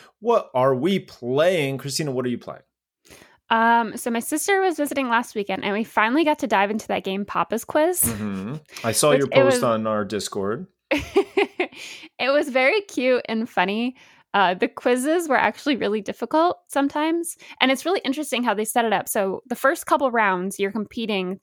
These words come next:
Speaker 2: against the other person, trying to get as many points as possible. And then in the last round, they take how many points you have and turn it into time.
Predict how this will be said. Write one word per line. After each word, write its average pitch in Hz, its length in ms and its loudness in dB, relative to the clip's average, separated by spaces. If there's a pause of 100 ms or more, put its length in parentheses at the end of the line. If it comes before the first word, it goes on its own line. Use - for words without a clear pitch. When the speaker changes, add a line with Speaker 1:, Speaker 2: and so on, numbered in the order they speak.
(140)
Speaker 2:
against 208 320 -2
the 196 60 -4
other 185 100 -2
person, 190 300 -6
trying 190 240 0
to 190 60 0
get 185 340 2 (380)
as 208 160 2
many 208 180 2
points 190 280 -2
as 170 80 -10
possible. 196 540 0
And 220 160 2
then 214 120 4
in 214 100 0
the 185 120 2
last 208 360 2
round, 160 340 0 (100)
they 202 80 0
take 254 220 0
how 277 140 2
many 226 160 -2
points 339 380 -2
you 208 100 -2
have 185 320 0 (360)
and 214 140 -4
turn 247 180 0
it 226 120 -2
into 202 260 -6
time. - 580 -4